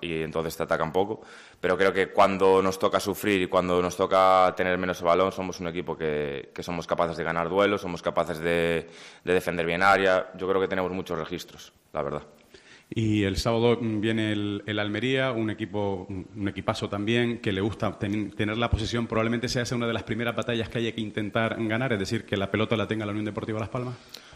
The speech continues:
Speaker 1: Bueno, eh, sí, yo creo que como cada partido somos un equipo que ya se ha visto, ¿no? Nos gusta tener la pelota,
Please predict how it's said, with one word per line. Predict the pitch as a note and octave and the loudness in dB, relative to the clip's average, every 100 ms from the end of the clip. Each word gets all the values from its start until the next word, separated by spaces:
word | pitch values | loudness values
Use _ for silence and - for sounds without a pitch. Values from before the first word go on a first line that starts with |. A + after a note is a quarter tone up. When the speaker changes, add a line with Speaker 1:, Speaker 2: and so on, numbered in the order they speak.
| - | 2
Speaker 1:
Bueno, | A2+ G#2 F#2+ - - E2 | 6 8 6 -2 -12 -2
eh, | E2 D#2+ D#2 D#2+ | 2 2 2 0
sí, | G2+ F#2 | 0 0
yo | E2+ | 2
creo | F#2+ F2 | 2 2
que | |
como | D#2+ D#2 D#2 D#2 | 0 0 0 2
cada | F2 E2+ | 4 4
partido | D#2+ D#2 F#2 D2+ | 2 0 -2 -2
somos | E2 D#2 | -6 -10
un | E2+ | -8
equipo | D#2 E2+ D2+ | -8 -6 -6
que | D#2 D#2 D2+ D2+ | -4 -2 -2 -2
ya | D#2 | -4
se | D#2 | -4
ha | D2+ | -4
visto, | E2+ D#2 | -4 -6
¿no? | D#2 F#2 | -8 -8
Nos | D2+ C#2 | -10 -12
gusta | F2 - D#2+ D#2 D#2 D#2 | -10 -2 2 2 2 0
tener | E2+ | -2
la | D#2 D2+ | 0 0
pelota, | E2 F#2 F#2+ G2+ | 2 2 2 -2